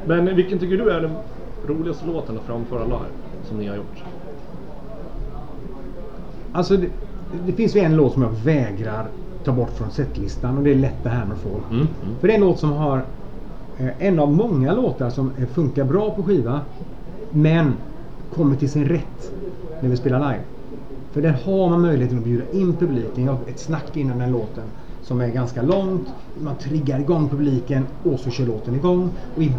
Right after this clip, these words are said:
Speaker 2: varje refrängparti så vet de precis vad de ska göra.
Speaker 1: Mm.
Speaker 2: Och där har vi det här samspelet som jag vill ha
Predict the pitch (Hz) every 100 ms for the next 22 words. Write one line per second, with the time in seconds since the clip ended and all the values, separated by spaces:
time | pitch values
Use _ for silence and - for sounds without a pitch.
0 | - 196 131 117 120 104 - - - -
1 | - 139 - 175 170 123 104 - - 117
2 | 147 151 98 - - 180 165 131 120 131
3 | 127 120 - 104 104 104 120 117 107 -
4 | - 120 92 - - - - - 170 180
5 | 139 127 - 151 131 - 117 107 - -
6 | - - 131 127 117 117 180 160